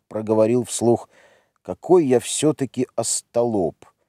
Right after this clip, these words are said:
«Ну, зачем же сразу так перебарщивать?» — добродушно сказал Ардалион.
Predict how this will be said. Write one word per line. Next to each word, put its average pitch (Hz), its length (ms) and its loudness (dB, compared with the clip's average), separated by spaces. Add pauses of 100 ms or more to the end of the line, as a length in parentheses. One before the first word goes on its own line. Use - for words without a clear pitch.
(320)
«Ну, 233 220 2
зачем 139 680 2
же 113 120 0
сразу 113 500 4
так 110 300 -2
перебарщивать?» — 90 1080 -2 (280)
добродушно 107 720 0
сказал 104 480 2
Ардалион. 98 720 2